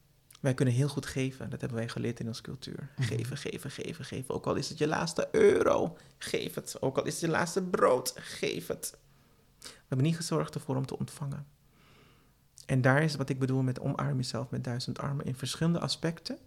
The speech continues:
Speaker 1: Het is om te leren ontvangen.
Speaker 2: Mhm.
Speaker 1: En we hebben echt te leren ontvangen, want dan is het in balans.
Speaker 2: Ja.
Speaker 1: Dus als alles wat uit balans is, ook met geven en nemen.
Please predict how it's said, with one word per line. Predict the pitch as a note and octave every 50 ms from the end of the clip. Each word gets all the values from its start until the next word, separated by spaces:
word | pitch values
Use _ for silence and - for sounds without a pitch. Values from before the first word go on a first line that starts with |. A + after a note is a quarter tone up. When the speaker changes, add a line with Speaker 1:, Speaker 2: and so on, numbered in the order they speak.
| - -
Speaker 1:
Het | - C3 -
is | - -
om | - - C3
te | - C3+
leren | B2 B2+ B2 A#2+ -
ontvangen. | - B2 - - - - - - - C3 - - - - - -
Speaker 2:
Mhm. | - C3+ B2 A2+ A2+ G#2+ G#2+ G#2+ - - - - - _ - - _ _
Speaker 1:
En | - C3+
we | C3
hebben | C3 B2+ C#3+ -
echt | C#3 C3 -
te | - C#3
leren | C3+ C3 B2+ -
ontvangen, | - C3 B2 - - C#3 C3+ C#3 C3+
want | C#3 C#3+ C#3
dan | C3+ C#3
is | C#3+ C3+
het | - -
in | D3+ C#3
balans. | C3+ C#3 C3+ B2+ B2+ C3 - - - - - - _ _ _ _ _ - - _ _ - - - - - -
Speaker 2:
Ja. | - C3+ B2 B2 - - - _ _ _ _ - - _ _ _ _ _
Speaker 1:
Dus | - - C#3 - -
als | - D3 C#3+ -
alles | - - F#3 G3 -
wat | G3+ -
uit | - D3 C#3+
balans | D#3 C#3 C#3 C3+ C#3+ C3+ -
is, | - - - -
ook | - C3 -
met | - E3+ E3
geven | - - F3 F3 E3+ E3+ -
en | C#3+ C#3+
nemen. | C#3 C3+ C3+ C3+ C3+ C3+ C3+ C#3+ E3